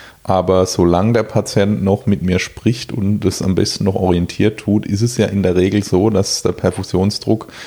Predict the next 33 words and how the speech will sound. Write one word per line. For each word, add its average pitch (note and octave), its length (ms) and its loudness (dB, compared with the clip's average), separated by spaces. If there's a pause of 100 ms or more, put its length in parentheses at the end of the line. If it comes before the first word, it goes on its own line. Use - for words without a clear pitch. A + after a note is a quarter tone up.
(260)
fürs - 280 -2
Gehirn G2 320 2
ausreichend A2 680 0
ist C3 300 -2
und G#2 260 0 (240)
dann G#2 640 0
damit G2 480 0
hoffentlich A2 480 -2
auch F#2+ 280 0
noch G2 160 0
für - 140 -2
die - 140 -2
anderen F#2 280 0
Organe - 460 -4
ausreicht. - 600 -8
Ja, F2 80 -2
also F#2+ 240 2
ein F#2 80 0
Patient, A2 420 0
der A#2 60 2
mit A2 180 0
mir F#2 140 0
spricht, - 500 -4 (1700)
das, G2+ 400 -2
ähm, G2 500 2
finde G#2 320 0
ich - 220 -4 (400)
bezüglich G#2 400 -2
der F2+ 100 -2
Hämodynamik G#2 720 2
erstmal F#2 400 0
beruhigend E2 500 0
immer. C2 300 -6